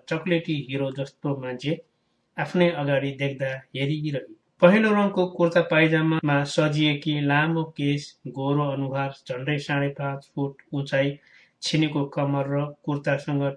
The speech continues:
ठेल मठेल गरिरहेका उन्नत वक्ष भएकी सुन्दरी ढोका खोलेर उभिएकी थिए।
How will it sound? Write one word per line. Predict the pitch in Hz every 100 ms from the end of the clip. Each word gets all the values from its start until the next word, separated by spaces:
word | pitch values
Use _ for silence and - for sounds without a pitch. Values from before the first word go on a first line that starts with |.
| -
ठेल | - 143 135 135
मठेल | 139 - 147 135
गरिरहेका | 135 135 135 131 127 135 -
उन्नत | 151 151 147 143 139
वक्ष | 135 139 -
भएकी | 135 - 135 131 - 123
सुन्दरी | - 139 143 143 151 - -
ढोका | 131 170
खोलेर | 151 - 143 143
उभिएकी | 143 131 131 139 139
थिए। | - -